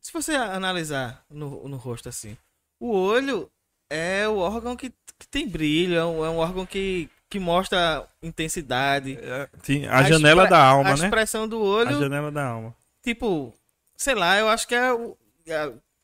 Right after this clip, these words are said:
Speaker 1: eu acho não, né? Todo mundo, quando olha pra uma pessoa, não olha pro nariz, pra boca, olha pro olho, né? Então, esse lance da, que eu aprendi depois, né? Mas esse lance da legibilidade,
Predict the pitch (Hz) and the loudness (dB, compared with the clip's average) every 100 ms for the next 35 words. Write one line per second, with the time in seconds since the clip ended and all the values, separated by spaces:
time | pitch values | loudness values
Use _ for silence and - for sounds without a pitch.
0 | - 135 185 - 208 123 120 151 _ 190 | -10 -4 -4 -4 -6 -6 -8 -10 _ -4
1 | 240 269 208 226 254 233 208 180 180 175 | -2 -4 -4 -6 -6 -6 -4 -2 -2 -2
2 | 170 170 175 - 214 359 202 151 139 151 | -4 -4 -6 -4 -6 -4 -2 -2 -2 -4
3 | 143 143 127 120 - 123 117 110 135 165 | -8 -6 -4 -6 -8 -10 -10 -10 -10 -12
4 | - 214 139 131 123 131 - _ _ _ | -12 -10 -8 -8 -10 -14 -18 _ _ _
5 | - - _ _ - 220 - 208 226 311 | -20 -20 _ _ -12 -10 -4 -2 -2 -2
6 | 196 220 262 233 - 233 220 196 165 143 | -2 -2 -2 -4 -2 0 0 0 -2 -6
7 | _ _ _ - 165 165 151 143 151 147 | _ _ _ -8 -6 -6 -8 -10 -12 -10
8 | 143 156 190 175 156 165 156 151 156 - | -8 -8 -8 -10 -12 -6 -4 -4 -6 -6
9 | 190 190 175 160 160 160 151 139 123 127 | -6 -4 -2 -2 -6 -8 -8 -4 -2 0
10 | 160 170 147 | 0 0 -4